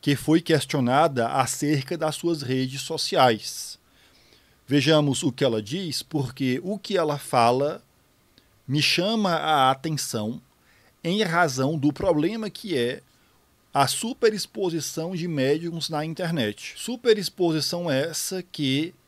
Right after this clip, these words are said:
gradativamente faz com que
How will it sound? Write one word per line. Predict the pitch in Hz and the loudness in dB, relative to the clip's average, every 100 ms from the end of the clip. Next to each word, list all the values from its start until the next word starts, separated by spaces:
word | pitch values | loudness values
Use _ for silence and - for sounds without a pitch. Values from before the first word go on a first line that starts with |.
| _ _ | _ _
gradativamente | 135 127 147 208 240 226 208 208 208 180 170 143 147 - - | -10 -2 2 4 4 4 2 0 -6 -4 -2 -2 -4 -8 -8
faz | - 151 165 - | 0 0 0 -4
com | 180 170 | -8 -4
que | 135 120 127 | -2 -2 -4